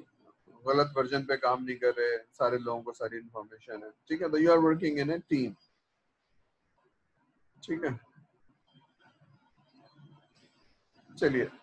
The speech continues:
एक good notes, अ, गुड नोट से पहले, अ, good note तब ले पाएंगे जब आप अच्छे listener होंगे, focus कर रहे होंगे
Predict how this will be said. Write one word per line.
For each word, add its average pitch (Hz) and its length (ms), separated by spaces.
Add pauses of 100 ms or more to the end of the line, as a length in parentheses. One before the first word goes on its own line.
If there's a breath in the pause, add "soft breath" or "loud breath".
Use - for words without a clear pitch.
एक 185 220
good 180 180
notes, 175 580 (2000)
अ, 117 280 (1600)
गुड 180 220
नोट 175 380
से - 180
पहले, 156 360 (100)
अ, - 340 (1300)
good 147 180
note 185 320
तब 180 120
ले 165 140
पाएंगे 160 420
जब 147 220
आप 135 220 (360)
अच्छे 165 340
listener 151 640
होंगे, 143 480 (720)
focus 151 440
कर 143 200
रहे 139 140
होंगे 131 760